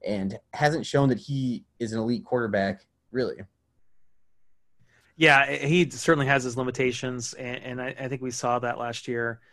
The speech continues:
Speaker 2: Um, but, and, and, yeah, I, I, I think you're, you're spot on with that assessment. What other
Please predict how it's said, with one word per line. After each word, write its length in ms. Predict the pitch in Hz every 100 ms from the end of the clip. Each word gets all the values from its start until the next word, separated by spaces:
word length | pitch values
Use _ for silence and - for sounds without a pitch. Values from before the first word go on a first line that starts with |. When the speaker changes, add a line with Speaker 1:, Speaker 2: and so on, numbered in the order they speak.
| - _ _ _ -
Speaker 2:
Um, 540 | 120 110 107 107 110 -
but, 160 | 120 127
and, 240 | 131 120
and, 320 | 127 120 110 104 135
yeah, 180 | 117 113
I, 60 |
I, 460 | 104 - 117 - 117
I 20 |
think 240 | 117 113 - _ - - - - - _ _ _
you're, 220 | 120 117 117
you're 120 | 110
spot 280 | - 127 123
on 120 | 117
with 120 | 113
that 240 | 113 110 - - - 127
assessment. 500 | - 135 - 120 - _ _ - - - _ _ _ _ _ _ 170 - _ _ _ _
What 200 | 214 294
other 560 | 311 226 208 180 156